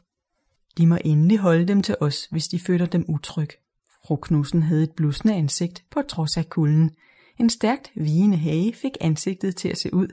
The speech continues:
som om det gik i ét med hendes tykke hals. Hun trak sit spraglede tørklæde tættere sammen omkring hovedet, som læste hun hans tanker.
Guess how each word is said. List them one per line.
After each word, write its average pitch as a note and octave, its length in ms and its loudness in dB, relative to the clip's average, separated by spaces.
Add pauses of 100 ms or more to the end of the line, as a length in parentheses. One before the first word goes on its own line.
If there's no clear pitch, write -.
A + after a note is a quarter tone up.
(220)
som G3 220 4
om - 160 2
det - 180 -8
gik E3 180 -6
i D3 180 -4
ét - 300 -2
med G#3 100 -2
hendes G3+ 280 0
tykke D#3+ 300 -4
hals. - 400 -10 (440)
Hun E3 120 0
trak D#3+ 280 -6
sit - 280 -8 (140)
spraglede D#3 500 2
tørklæde E3 500 0
tættere F3 400 0
sammen D#3+ 340 -2
omkring D3+ 380 -4
hovedet, E3+ 360 0 (340)
som C#4 180 0
læste F3+ 400 0
hun F#3+ 180 4
hans D3 240 -6
tanker. D3+ 400 -6